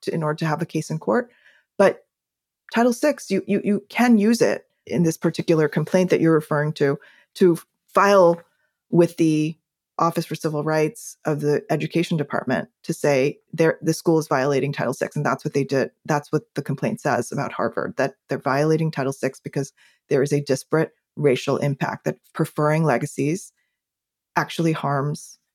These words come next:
racial minorities, including Black, Latino, and Asian American applicants, because they're much less likely than white students to have had a parent who went to the school.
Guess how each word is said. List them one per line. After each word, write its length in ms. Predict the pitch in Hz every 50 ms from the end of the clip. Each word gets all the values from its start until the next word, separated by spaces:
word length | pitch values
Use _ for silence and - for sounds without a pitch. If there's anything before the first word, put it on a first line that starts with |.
| _ _ _ _ _ -
racial 300 | 170 160 147 - 165 156
minorities, 640 | 147 147 147 147 147 151 156 175 185 190 185 -
including 560 | 147 151 - 160 147 147 143 143 143 - - _ _ _ _ _ _ -
Black, 260 | - 170 151 147 -
Latino, 540 | 160 143 139 - - 151 147 135 139 135 - -
and 500 | - 156 139 135 - 127 135 - - - _ _ _ _ -
Asian 500 | 143 139 - 143 139 131 131 131 147 _ _ _ _ -
American 760 | 160 139 139 127 131 131 135 - 120 123 110 107 110 107 - _ _ _ _ - -
applicants, 640 | 117 233 233 170 156 - - - - - - - _
because 340 | - 147 - - 147 143 156
they're 200 | - 143 135 139
much 420 | 139 143 147 147 143 143 - - -
less 220 | - 139 - -
likely 580 | 151 170 185 185 - 107 - 85 90 - - _ _ _ _ _ _ _ _ -
than 280 | 165 151 147 147 147
white 260 | 143 139 131 127 -
students 520 | - - - 170 170 151 143 147 - - -
to 120 | - 160
have 320 | 156 - 165 175 185 190 185
had 200 | 165 110 - 131
a 40 |
parent 400 | - - - 143 139 131 101 - - _ _ _ -
who 400 | - 156 147 135 131 113 87 - _ _ _ _ _ _ -
went 320 | 156 151 127 113 107 -
to 420 | - 143 135 135 139 123 - - _ _ _ _ _ _ _ _ - -
the 120 | - 135
school. 440 | - - - 269 220 - - -